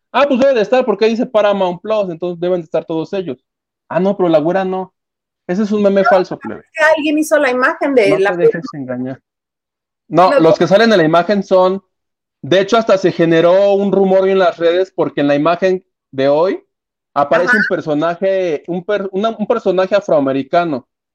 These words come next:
Speaker 1: una negra. Y
Speaker 2: Ok.
Speaker 1: todos decían, "¿Cómo? Sam va a ser negra", y se empezó a generar un debate hasta que alguien dijo, "No, momento, no es Sam, es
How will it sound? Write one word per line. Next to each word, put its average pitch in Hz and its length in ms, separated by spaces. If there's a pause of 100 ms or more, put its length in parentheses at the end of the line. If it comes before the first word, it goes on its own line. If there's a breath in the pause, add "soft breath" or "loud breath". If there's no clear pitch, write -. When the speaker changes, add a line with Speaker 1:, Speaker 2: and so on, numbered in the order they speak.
(140)
Speaker 1:
una 208 240
negra. 180 500 (800)
Y - 160
Speaker 2:
Ok. - 0
Speaker 1:
todos 202 220
decían, 175 380
"¿Cómo? 214 580
Sam 208 420
va 233 80
a 220 40
ser 220 220
negra", 202 320
y 208 60
se 196 100
empezó 175 240
a 190 60
generar 185 240
un 196 120
debate 165 340
hasta 180 180
que 160 100
alguien 165 220
dijo, 156 200
"No, 156 160
momento, 156 520
no 143 120
es 151 100
Sam, 147 280
es 143 240